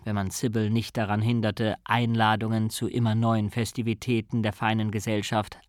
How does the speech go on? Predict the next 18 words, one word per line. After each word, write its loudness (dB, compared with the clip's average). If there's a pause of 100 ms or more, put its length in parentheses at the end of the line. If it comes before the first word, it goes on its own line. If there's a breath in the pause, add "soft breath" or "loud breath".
anzunehmen 0
oder -2
auszugeben. -6 (800)
Aber 2
während 0
Fräulein 0
Käfer 0
noch 0
lachte, 0 (540 loud breath)
senkte -2
sich -2
ein -2
eisiges -2
Schweigen -2
über -8
die -12
anderen -8
Gäste. -10